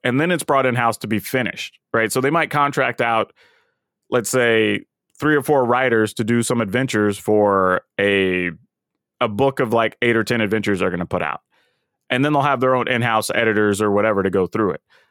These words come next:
And they'll pay each of those writers a couple thousand dollars or whatever for their work.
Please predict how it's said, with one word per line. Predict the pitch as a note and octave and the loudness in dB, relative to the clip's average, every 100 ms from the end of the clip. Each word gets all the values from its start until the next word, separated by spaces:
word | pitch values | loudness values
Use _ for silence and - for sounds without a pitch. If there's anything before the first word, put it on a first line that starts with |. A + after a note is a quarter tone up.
| - | -6
And | D3 | -2
they'll | F#3+ | 0
pay | E3 | 0
each | C#3+ D3 D3 | 0 0 2
of | |
those | B2+ A2 | 0 2
writers | A#2 A#2+ A2+ G#2 | 0 2 0 -2
a | G2+ | -4
couple | A#2 A2+ | -4 -2
thousand | G#2+ A2 G2+ G2+ | 0 0 0 0
dollars | G2+ G2+ G2 | 2 2 0
or | |
whatever | G2+ G2 F#2+ | 0 0 -2
for | F#2+ F#2+ | -2 0
their | |
work. | F#2+ D#3+ D#3 - | 2 2 0 -4